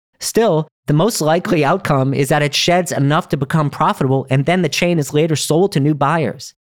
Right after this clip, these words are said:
which in itself could be a win over the previous trajectory. Now, I was chatting with some industry veterans I trust who say to give C E O Mark Tritton more time, and I think that's fair.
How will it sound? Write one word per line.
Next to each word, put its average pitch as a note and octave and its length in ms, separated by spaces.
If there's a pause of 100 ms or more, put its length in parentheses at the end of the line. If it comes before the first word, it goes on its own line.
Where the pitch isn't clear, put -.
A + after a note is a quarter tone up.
(200)
which E3 200
in F#3+ 140
itself B3 360
could D3 140
be D3+ 100
a C#3 60
win D#3+ 240
over D3+ 180
the C#3+ 80
previous G3+ 460
trajectory. G2 580 (640)
Now, F#3 60
I - 20
was F3+ 120
chatting A3 340
with F3 100
some D#3 160
industry D#3+ 360
veterans D3+ 440
I C3 80
trust D#3+ 480 (320)
who E3+ 80
say G3 220
to F3 100
give F3 320
C F#3+ 280
E F3+ 60
O F#3 80
Mark D#3+ 360
Tritton F#3 320
more C#3+ 240
time, E3+ 500
and E3+ 100
I G3 60
think D4+ 220
that's F#3 220
fair. A#2+ 460